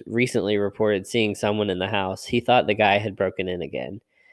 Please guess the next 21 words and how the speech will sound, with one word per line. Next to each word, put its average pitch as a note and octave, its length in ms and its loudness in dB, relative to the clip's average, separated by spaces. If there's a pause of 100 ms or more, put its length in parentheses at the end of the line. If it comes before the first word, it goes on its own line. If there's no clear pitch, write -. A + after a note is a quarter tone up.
(300)
Hat C#3+ 200 0
Man C#3+ 320 2
was A2 160 4
initially A2+ 500 2
standing G#2+ 460 0
at G2+ 140 -2
one G#2 180 0
end G#2 160 0
of G2+ 80 -4
the G#2 60 -4
kitchen, A2+ 540 -2
but F2 140 2
ran A2 440 2
around G2 300 0
the F#2+ 60 -2
corner G2 380 0
into - 380 -6
the F#2+ 80 -8
living G2+ 260 0
room E2+ 220 -8
area F2 420 -8